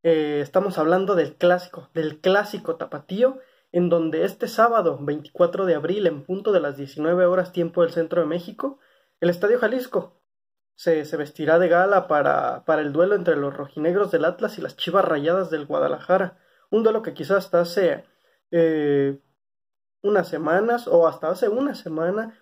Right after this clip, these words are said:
podría no parecer tan atractivo porque sobre todo el club rojiblanco no venía actuando de la mejor manera, pero, eh, con lo que ha pasado en estos últimos días ha resurgido,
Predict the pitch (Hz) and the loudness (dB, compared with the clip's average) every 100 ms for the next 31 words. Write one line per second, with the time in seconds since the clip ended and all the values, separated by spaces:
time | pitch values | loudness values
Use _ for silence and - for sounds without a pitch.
0 | _ 165 170 214 220 220 180 170 190 202 | _ 2 2 4 2 0 0 -2 -6 -2
1 | 190 170 151 143 - 185 208 - 156 - | -2 -2 -6 -8 -10 -2 0 0 -6 -8
2 | 143 143 147 147 214 220 - 196 190 180 | -10 -6 -6 0 0 0 -6 -10 -6 -8
3 | - 151 156 165 180 220 220 - _ 180 | -6 -6 0 0 0 -4 -6 -12 _ 0
4 | 180 165 170 208 180 151 147 143 147 180 | 2 2 2 2 2 2 0 -2 0 0
5 | 180 190 151 147 143 180 180 156 185 160 | 2 2 2 -4 -2 0 0 2 2 2
6 | - _ _ - - 143 147 143 - _ | -2 _ _ -8 -2 -2 -2 -4 -8 _
7 | _ 156 151 156 156 151 196 185 170 196 | _ -8 -4 -2 -2 0 0 2 2 2
8 | 196 170 175 180 170 185 180 165 147 139 | 6 4 4 -4 -8 -8 -4 -4 -4 -4
9 | 190 247 254 - 185 185 170 143 185 180 | -2 -2 0 0 0 0 -10 -12 -4 -4
10 | 143 | -4